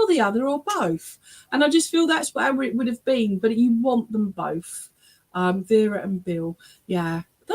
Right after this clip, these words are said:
were a nice couple, weren't they? And, um, and I just feel, would you, would it make sense to you, Susan, that you've got a lot of photographs?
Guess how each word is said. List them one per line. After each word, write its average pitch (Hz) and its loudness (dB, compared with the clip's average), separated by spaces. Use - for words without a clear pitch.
were 427 2
a 359 6
nice 403 2
couple, 330 -6
weren't 285 -2
they? 165 -2
And, 269 2
um, 277 2
and 277 0
I 311 4
just 339 -2
feel, 311 4
would 311 0
you, 359 0
would 415 6
it 370 4
make 349 2
sense 320 2
to - -2
you, 277 2
Susan, 269 0
that 247 0
you've 262 0
got 233 0
a - 2
lot 277 2
of 247 -4
photographs? 185 -4